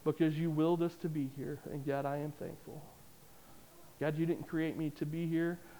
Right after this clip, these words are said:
a hundred fifty years from now. God, you created me to be here today because your timing is perfect.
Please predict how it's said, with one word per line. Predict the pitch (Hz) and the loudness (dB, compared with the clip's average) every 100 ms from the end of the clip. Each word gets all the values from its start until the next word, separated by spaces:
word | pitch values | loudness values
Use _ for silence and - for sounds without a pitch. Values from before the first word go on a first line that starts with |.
| - | -6
a | 147 | 0
hundred | 160 160 | 2 0
fifty | - 170 175 | 0 -2 -2
years | 160 160 160 | -2 0 0
from | - 143 - | -2 -6 -2
now. | 156 160 156 | 0 0 0
God, | 151 151 151 | 0 0 0
you | 170 | -2
created | 170 180 160 156 160 151 | -2 0 2 2 0 -2
me | 156 156 160 - - - | -2 0 -2 -6 -18 -6
to | 160 | -2
be | 147 165 165 156 | -2 -2 -2 0
here | 147 147 | -2 -2
today | 147 147 151 147 156 165 160 - - - | -4 -4 -2 0 0 -2 -6 -16 -12 -6
because | 147 147 143 | -2 -2 -2
your | 139 | -4
timing | - 151 160 151 | -2 -2 -2 -2
is | 151 | -6
perfect. | - 143 - - | -8 -10 -10 -14